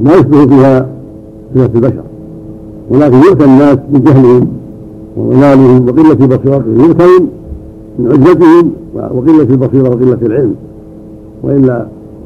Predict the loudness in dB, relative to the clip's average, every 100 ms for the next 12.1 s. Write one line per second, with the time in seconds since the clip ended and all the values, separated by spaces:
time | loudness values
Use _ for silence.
0 | -20 -16 -12 -10 -8 -4 -2 -2 -2 -2
1 | -2 0 2 2 0 -6 -18 -20 -20 -14
2 | -8 -6 -6 -8 -14 -6 0 2 4 2
3 | 0 -6 -18 -20 -20 -20 -20 -18 -10 -8
4 | -4 -2 0 0 0 2 2 2 0 -6
5 | -10 -8 -8 -10 -10 -4 -2 -2 -4 -6
6 | 0 0 2 2 2 0 0 2 2 0
7 | -6 -12 -20 -20 -20 -20 -16 -8 -6 -6
8 | -8 -10 -4 0 0 -2 -8 -18 -20 -20
9 | -20 -20 -20 -20 -20 -20 -20 -20 -20 -20
10 | -20 -20 -12 -2 2 4 2 0 -2 0
11 | 2 2 2 0 0 -2 0 2 4 2
12 | 2